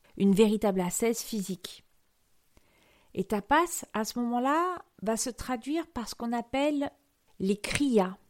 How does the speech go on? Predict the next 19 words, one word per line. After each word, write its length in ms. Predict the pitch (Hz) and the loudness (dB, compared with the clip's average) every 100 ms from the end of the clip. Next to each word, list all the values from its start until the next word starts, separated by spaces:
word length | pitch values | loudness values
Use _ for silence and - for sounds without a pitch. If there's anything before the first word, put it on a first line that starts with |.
| _ _ - - _ | _ _ -20 -20 _
Ce 140 | - 196 | -12 -8
sont 200 | - 392 | -4 0
des 220 | 339 202 | 2 4
exercices 880 | 196 160 175 170 - 262 370 - - 202 196 - _ _ - | 4 2 -2 -2 -6 -4 -4 -4 -6 -6 -8 -16 _ _ -14
qui 240 | - 277 | -4 -2
visent 400 | 262 294 277 196 - _ _ _ _ _ - | 0 2 2 -2 -8 _ _ _ _ _ -10
vraiment 800 | 175 185 208 226 220 220 262 330 415 - - - _ _ - | -4 -2 2 2 4 2 2 -2 -6 -16 -20 -20 _ _ -8
à 200 | 196 214 | -4 -2
aboutir 800 | 214 220 226 - 262 285 339 349 311 - | -4 -6 -8 -8 -4 -2 0 -2 -6 -8
à 140 | 202 202 | -4 -2
la 160 | 190 - - | -2 -6 -8
purification 920 | 330 330 302 294 285 262 - 285 302 - - | -2 -2 -2 -6 -4 -4 -4 -8 -8 -8 -4
intérieure 800 | 226 226 196 190 196 208 - _ _ _ _ _ _ | -2 0 0 2 2 0 -4 _ _ _ _ _ _
du 220 | 165 165 | -4 -2
corps. 560 | 175 - 160 135 - - _ _ - | -2 -2 -2 -2 -8 -20 _ _ -12
Parlons 340 | 311 381 370 | -6 -4 -2
un 140 | 302 214 | 0 0
instant 500 | 202 - 247 247 240 | -2 -4 -4 -2 -2
des 640 | 185 180 175 170 160 - | 0 0 0 0 -4 -8